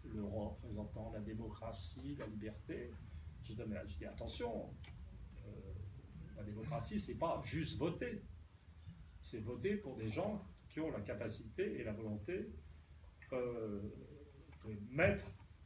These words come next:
euh, en application la volonté populaire. Et, euh, voilà.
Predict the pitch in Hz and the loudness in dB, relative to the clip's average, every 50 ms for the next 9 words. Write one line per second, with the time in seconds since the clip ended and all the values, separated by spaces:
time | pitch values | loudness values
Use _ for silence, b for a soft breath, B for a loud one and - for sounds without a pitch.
0 | - - - - - - - - - 139 139 - - - - 131 143 143 135 - | -10 -10 -10 -10 -14 -14 -12 -10 -8 -6 -6 -6 -6 -2 2 4 4 6 4 4
1 | - 135 117 - 123 - - - 180 202 226 240 214 - 156 - - 151 - - | 2 0 0 2 2 2 4 4 4 4 4 2 0 -2 -4 -6 -8 -8 -8 -6
2 | - - - - - - - - - - - 139 151 175 190 - 127 120 123 123 | -6 -4 -4 -4 -4 -4 -4 -6 -6 -4 2 10 12 12 12 12 10 6 4 4
3 | 117 180 170 156 139 - 202 202 208 190 165 139 - - - - - - - - | 4 4 4 4 2 4 6 8 8 8 6 4 0 -4 -8 -14 -12 -8 -6 -6
4 | - - - - - - - - 117 113 107 107 107 - 110 104 101 - 76 - | -6 -6 -8 -10 -12 -12 -10 -8 -4 -2 -2 -2 -2 -4 -4 -6 -6 -6 -8 -8
5 | - - - - - - - - - - - - 143 156 190 190 165 - | -10 -12 -14 -16 -16 -16 -16 -16 -16 -14 -4 0 2 4 4 4 4 0